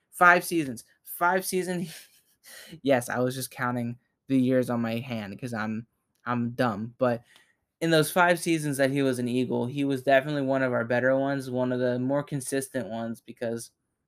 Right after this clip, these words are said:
I mean, you know the issues we've had at corner. He always showed out, and he always gave, gave it his all. Stepped up in twenty, uh,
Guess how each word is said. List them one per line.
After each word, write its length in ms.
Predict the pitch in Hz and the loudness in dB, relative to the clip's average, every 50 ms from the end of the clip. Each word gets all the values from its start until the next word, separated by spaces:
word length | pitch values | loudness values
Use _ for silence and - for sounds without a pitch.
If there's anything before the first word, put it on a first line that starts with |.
| _ _ _ _ _ _ _ _ | _ _ _ _ _ _ _ _
I 40 | - | -8
mean, 140 | 131 131 135 | -4 -2 0
you 100 | 165 185 | 2 4
know 200 | 190 170 143 127 | 6 6 6 6
the 160 | 120 120 117 | 6 4 2
issues 280 | 113 113 - 127 123 | 0 0 -4 -6 -4
we've 160 | 123 123 117 135 | -2 -2 -2 -2
had 340 | 160 117 113 110 113 117 - _ _ _ _ _ _ _ | -4 -4 -4 -4 -4 -6 -8 _ _ _ _ _ _ _
at 200 | - 113 117 - | -6 -6 -6 -6
corner. 480 | - - 131 123 120 123 123 123 123 _ _ _ _ _ _ _ _ _ | -8 -6 -4 -2 -2 -2 -2 -4 -6 _ _ _ _ _ _ _ _ _
He 160 | _ - 190 | _ 2 4
always 260 | 185 180 170 160 139 | 4 6 4 4 2
showed 320 | - - - 151 147 143 135 | 0 0 2 2 4 4 4
out, 300 | 135 135 139 147 - - | 4 4 4 2 2 0
and 140 | - 131 131 | -4 -2 -2
he 100 | 139 139 | 0 2
always 300 | 143 139 135 135 135 131 | 2 2 2 0 -2 0
gave, 260 | - 135 135 135 120 - - _ _ _ | 0 0 0 0 -2 -4 -12 _ _ _
gave 200 | 135 139 143 139 | -2 0 2 2
it 80 | 139 131 | 2 2
his 160 | 131 127 123 | 0 2 2
all. 340 | 123 123 123 131 135 143 _ _ _ _ _ _ _ _ _ _ _ _ | 2 2 2 0 -2 -4 _ _ _ _ _ _ _ _ _ _ _ _
Stepped 420 | - - - 175 170 160 - - | -16 2 6 6 6 6 4 2
up 160 | 170 165 165 | 2 2 2
in 80 | 151 147 | 0 -6
twenty, 400 | 139 - - 151 151 147 147 143 | -6 -4 -4 -4 -2 -2 0 0
uh, 320 | 139 135 131 127 120 120 | 2 2 2 2 0 -2